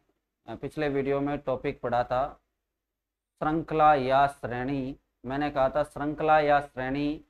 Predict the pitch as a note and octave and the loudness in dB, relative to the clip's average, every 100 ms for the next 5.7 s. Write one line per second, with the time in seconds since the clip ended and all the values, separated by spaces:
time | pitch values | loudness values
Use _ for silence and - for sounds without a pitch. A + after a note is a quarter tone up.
0 | _ _ - D3+ D#3+ C#3+ D3 C#3 C#3 C#3+ | _ _ -6 -4 -2 -2 0 0 0 -2
1 | C3 - C3+ D3 - C#3 C3+ D3+ C#3+ - | -2 -4 -8 -8 -12 -10 -4 -2 -2 -4
2 | C3+ C#3+ D3 C#3+ C3+ - D3 - B2+ C3 | -6 -2 -4 -4 -8 -6 -10 -8 -8 -6
3 | C#3+ C#3+ C3 G#2+ B2 C#3 C3+ - A#2 A#2 | -4 -4 -6 -4 -4 -4 -6 -8 -8 -8
4 | A2+ - _ _ _ _ C#3 C#3+ D3 D#3+ | -10 -14 _ _ _ _ -4 -2 -2 -2
5 | D3+ D3 D3 D3 C#3 C#3+ | -2 -2 -2 -2 -4 -6